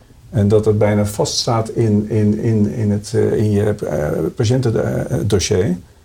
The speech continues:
Van nu moeten we er een keer over gaan praten. Even los van dat het daarvoor, maar nu moeten we een keertje gaan praten. Nu moeten we gaan meten. Hoe, hoe vermoeid ben je? Want ik ben ervan overtuigd dat als het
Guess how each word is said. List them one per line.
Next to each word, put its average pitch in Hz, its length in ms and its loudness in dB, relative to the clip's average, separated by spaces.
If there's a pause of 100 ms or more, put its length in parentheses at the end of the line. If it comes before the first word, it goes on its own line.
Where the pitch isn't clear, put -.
(100)
Van 104 300 0
nu 131 180 0
moeten 135 240 -2
we 110 40 -2
er 113 60 0
een 107 80 0
keer 110 160 2
over 104 220 -2
gaan 104 140 -4
praten. 101 220 -2
Even 113 120 -2
los 110 120 0
van 104 100 -4
dat 98 160 0
het 101 100 -4
daarvoor, 139 420 0
maar 113 100 0
nu 135 100 0
moeten 147 320 -2
we 135 60 2
een 117 80 -2
keertje 113 240 -4
gaan 113 120 -2
praten. 127 220 0
Nu 120 60 2
moeten 117 220 0
we 101 60 -2
gaan 98 60 2 (120)
meten. 147 220 0
Hoe, 127 180 0
hoe 117 140 -2
vermoeid 120 380 0
ben 131 160 -2
je? 165 100 -4 (800)
Want 107 100 0
ik 117 40 2
ben 127 100 2
ervan 123 180 0
overtuigd 139 540 -2
dat - 100 0
als 110 140 2
het 107 260 -8